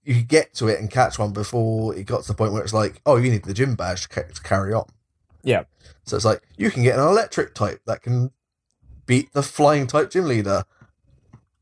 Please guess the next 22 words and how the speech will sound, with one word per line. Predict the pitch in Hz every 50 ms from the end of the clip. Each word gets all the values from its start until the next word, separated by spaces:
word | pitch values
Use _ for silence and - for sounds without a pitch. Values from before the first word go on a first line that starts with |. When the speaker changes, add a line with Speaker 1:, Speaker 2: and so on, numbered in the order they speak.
| _ _ _ _ _ _ _ _ _ _ _ _ _ _ _ _ _ _ _ _ _ _ _ _ _ _ _ _ -
Speaker 1:
And | - 120
Speaker 2:
So | 127 123
Speaker 1:
I've | 120 117
Speaker 2:
you | 117 117 113 117 - _ _ _ 117 120 -
need | - 127 127 131 123
yourself | 120 123 117 - 139 135 127 -
an | 120
electric | 113 123 147 143 - 120 104
sheep. | - - 185 160
Speaker 1:
Yeah. | 180 196 - _ _ _ _ _ _ _ _ _ _ _ _ _ _ _ _ _ -
And | 113 110 110 113 117 120 - -
I've | - 120 117 113
always | 120 117 120 123 117
liked | 131 143 139 147
it. | 135 - -
So | - 107 104
whenever | 110 110 127 123 117 120 117
I | 117 117
play | 110 - 113 113 110 110 110 110 107 101 _ _ _ _ _ _ _ _ _ _ _ _ _ _ _ _ _ _ _ _ _ _ _ _ _ _ _ _ _ _ _ _ _ _ _ _ _ _ _ _ -
Gold, | - 113 107 107 107 104 104
Silver, | - 113 110 110 113
Crystal, | 107 - - 120 113 - - - 110 110 113 113 113 110 113